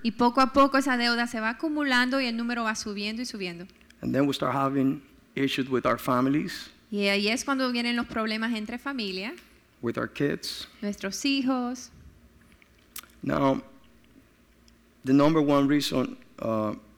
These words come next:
Speaker 2: for fights and argument between couples
Speaker 1: Y la razón
Speaker 2: <clears throat>
Speaker 1: principal de los argumentos entre parejas
Speaker 2: is related to money issues and financial disagreements.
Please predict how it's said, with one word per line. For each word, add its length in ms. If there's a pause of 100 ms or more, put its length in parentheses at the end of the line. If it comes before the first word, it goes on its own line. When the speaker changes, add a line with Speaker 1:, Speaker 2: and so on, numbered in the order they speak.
(800)
Speaker 2:
for 180
fights 420
and 100
argument 420
between 440
couples 520 (320)
Speaker 1:
Y 100
la 160
razón 340
Speaker 2:
<clears throat> 20
Speaker 1:
principal 720 (240)
de 100
los 180
argumentos 640
entre 360
parejas 760
Speaker 2:
is 160
related 340
to 100
money 260
issues 380
and 140
financial 520
disagreements. 640